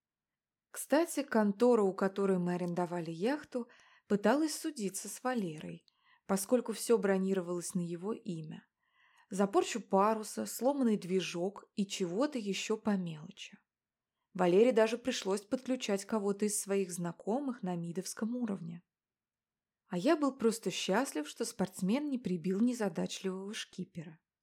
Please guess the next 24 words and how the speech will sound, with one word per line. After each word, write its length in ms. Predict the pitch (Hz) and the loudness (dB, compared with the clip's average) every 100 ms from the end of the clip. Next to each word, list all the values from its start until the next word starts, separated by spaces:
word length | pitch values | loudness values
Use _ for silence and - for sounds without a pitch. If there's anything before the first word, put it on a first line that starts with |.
| _ _ _ _ _ _ _ _ _ _ | _ _ _ _ _ _ _ _ _ _
Моё 260 | 196 202 311 | 0 4 4
мнение, 640 | 262 220 330 294 190 180 - | 4 4 2 0 -2 -4 -4
которое 380 | 190 208 196 | 0 2 4
я, 220 | 185 180 180 | 2 0 -2
правда, 400 | 185 175 156 175 170 | -2 -4 -4 -6 -6
ему 240 | 185 180 175 | -6 -4 -4
не 140 | 165 | -4
озвучивал, 720 | 170 165 269 330 - 175 175 - _ _ _ _ _ | -6 -6 -4 -4 -6 -10 -14 -16 _ _ _ _ _
что 220 | - - | -10 -2
вина 280 | 190 226 339 | 2 4 4
Валеры 460 | 269 208 233 294 247 | 4 2 2 2 0
в 100 | - | 0
произошедшем 920 | 208 196 196 180 - 330 - 254 220 | 0 2 0 -2 -2 -2 -2 -4 -6
тоже 420 | - 214 247 240 | -2 -2 0 -2
была. 540 | 208 208 208 175 160 - _ _ _ _ _ | -2 -2 -4 -4 -10 -20 _ _ _ _ _
Не 140 | 214 247 | 0 4
надо 340 | 240 190 175 | 6 4 2
было 220 | 165 165 | -2 -2
настаивать, 880 | 160 165 - - 247 311 302 302 - | -4 -6 -8 -2 2 2 -2 -6 -6
если 300 | 190 220 226 | -2 -2 -4
человек 540 | 202 - 165 165 269 269 | -6 -4 -2 0 0 0
отказывается 800 | 262 - 175 - 180 190 - | -4 -2 -4 -4 -4 -4 -4
от 160 | 196 - | -6 -6
выпивки. 640 | 160 - 165 _ - 170 | -14 -12 -18 _ -18 -18